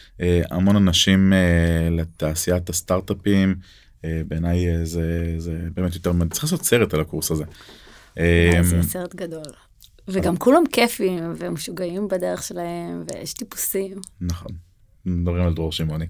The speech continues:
Speaker 2: <laughs>
Speaker 1: אה,
Speaker 2: ונועה,
Speaker 1: ונועה.
Speaker 2: וחלוזין.
Speaker 1: נכון. אז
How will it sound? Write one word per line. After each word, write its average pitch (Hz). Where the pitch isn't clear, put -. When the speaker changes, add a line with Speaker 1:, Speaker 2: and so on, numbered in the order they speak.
Speaker 2:
<laughs> 208
Speaker 1:
אה, 90
Speaker 2:
ונועה, 180
Speaker 1:
ונועה. 160
Speaker 2:
וחלוזין. 196
Speaker 1:
נכון. 175
אז 82